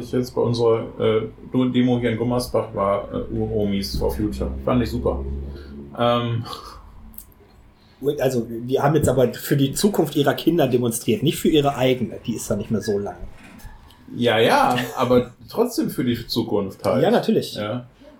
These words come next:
Speaker 1: Und wenn du siehst, wie viele Leute, wie vielen Leuten die Zukunft völlig egal ist, ja.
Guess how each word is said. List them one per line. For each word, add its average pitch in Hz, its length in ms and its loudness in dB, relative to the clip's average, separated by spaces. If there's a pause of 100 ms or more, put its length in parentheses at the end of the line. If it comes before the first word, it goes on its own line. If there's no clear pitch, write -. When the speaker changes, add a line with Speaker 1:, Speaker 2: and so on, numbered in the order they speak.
Speaker 1:
Und 113 120 -6
wenn 123 140 4
du 139 240 0
siehst, 135 680 0
wie 143 120 2
viele 165 220 0
Leute, 143 420 4
wie 151 100 0
vielen 160 140 0
Leuten 139 340 2
die 123 160 4
Zukunft 135 420 -2
völlig 123 240 0
egal 120 400 2
ist, - 340 -4 (200)
ja. 117 300 -6